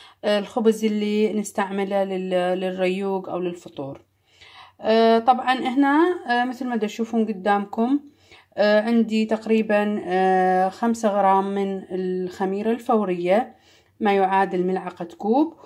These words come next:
وعندي هنا أيضًا عندي، آه، كوب،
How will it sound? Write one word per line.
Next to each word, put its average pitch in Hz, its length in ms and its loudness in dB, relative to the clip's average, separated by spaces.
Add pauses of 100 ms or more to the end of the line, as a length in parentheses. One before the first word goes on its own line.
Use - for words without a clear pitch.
(300)
وعندي 220 560 0
هنا 214 420 2
أيضًا 202 300 -2
عندي، 202 880 -4 (1000)
آه، 202 260 2
كوب، 233 480 -2